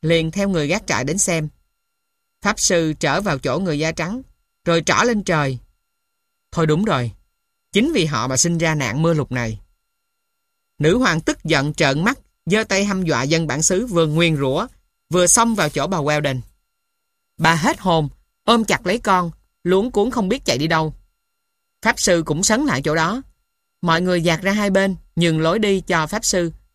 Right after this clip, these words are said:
có cách trừng trị. Anh Vest cũng có mặt ở đó. Hắn xám mặt lo sợ cho số phận, những con tin rất quý giá đối với hắn, nhưng không biết làm thế nào.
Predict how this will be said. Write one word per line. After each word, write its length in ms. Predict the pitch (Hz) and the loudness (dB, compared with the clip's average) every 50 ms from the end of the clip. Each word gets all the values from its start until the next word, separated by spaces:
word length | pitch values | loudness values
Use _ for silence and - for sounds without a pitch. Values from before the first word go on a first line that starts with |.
| _ | _
có 120 | - 190 214 | -4 -4 -2
cách 340 | - 254 247 - _ _ | -2 -4 -6 -6 _ _
trừng 180 | - 165 151 143 | 0 0 0 0
trị. 280 | - 151 127 123 120 - - _ _ _ _ _ _ _ _ _ _ _ _ _ _ _ _ _ _ - - _ _ _ _ | 0 -2 -2 -2 -4 -6 -12 _ _ _ _ _ _ _ _ _ _ _ _ _ _ _ _ _ _ -20 -20 _ _ _ _
Anh 200 | - 156 156 156 | 0 2 2 2
Vest 320 | 147 175 202 208 - - - | 2 2 2 2 0 -2 -2
cũng 140 | 160 147 | -4 -2
có 100 | - 226 | 0 0
mặt 160 | 233 220 - - | 0 0 0 -2
ở 120 | - 143 | -2 0
đó. 300 | 156 156 156 175 220 254 - - _ _ _ _ _ _ _ _ | 0 0 0 0 -2 -6 -10 -18 _ _ _ _ _ _ _ _
Hắn 260 | - 180 170 196 240 | -2 -2 0 0 2
xám 300 | - - 247 214 269 302 | 2 2 2 2 2 2
mặt 200 | 277 190 - - | 0 0 0 -2
lo 160 | 196 208 220 | -2 -2 0
sợ 260 | 214 - 175 139 131 135 | 0 0 0 0 0 0
cho 120 | - 170 | 0 0
số 180 | 175 - 214 180 | 2 2 0 0
phận, 320 | - 147 131 120 123 135 - _ _ _ | -2 -2 -2 -2 -4 -8 -12 _ _ _
những 300 | - 156 156 143 156 202 | -4 -2 -2 -2 -2 -2
con 180 | 208 208 185 170 | -2 -2 -2 -2
tin 240 | 160 175 160 160 156 | -2 -2 -2 0 -2
rất 140 | 196 233 - | -2 -4 -2
quý 160 | - 190 226 233 | 0 0 0 2
giá 200 | 214 190 208 240 | 0 0 0 0
đối 140 | 208 202 | -2 -2
với 120 | 214 226 220 | -2 -2 -2
hắn, 260 | 214 196 185 214 254 - - _ _ _ _ _ _ _ _ | -2 -2 -2 -4 -6 -8 -12 _ _ _ _ _ _ _ _
nhưng 240 | 175 196 214 214 208 | 0 0 2 0 0
không 160 | - 233 214 | -2 -2 -2
biết 160 | 240 294 - | -2 -2 -2
làm 160 | 226 170 156 | -2 -2 -2
thế 100 | 151 220 | -2 -2
nào. 360 | 240 233 190 165 143 135 127 | -2 -2 -2 -2 -2 -4 -6